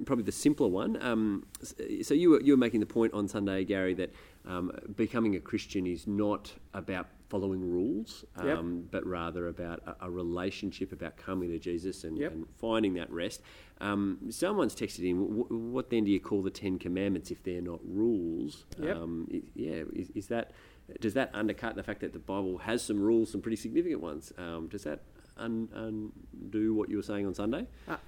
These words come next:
Speaker 2: thanks for the question. Sorry I wasn't clear on that. I mean, the Ten Commandments, they are rules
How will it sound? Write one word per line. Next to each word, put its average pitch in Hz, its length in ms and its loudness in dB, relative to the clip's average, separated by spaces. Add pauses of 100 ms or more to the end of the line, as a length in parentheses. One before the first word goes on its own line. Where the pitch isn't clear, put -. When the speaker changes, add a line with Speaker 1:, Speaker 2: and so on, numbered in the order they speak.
Speaker 2:
thanks 214 320 0
for 160 60 0
the 143 100 2
question. 156 480 -2
Sorry 180 220 4
I 147 40 6
wasn't 131 280 2
clear 139 480 2
on 123 220 -4
that. 180 240 -4
I - 60 -8
mean, 175 280 2 (200)
the 190 80 -4
Ten 220 200 0
Commandments, 127 460 2
they 135 140 2
are 135 320 0
rules 139 440 4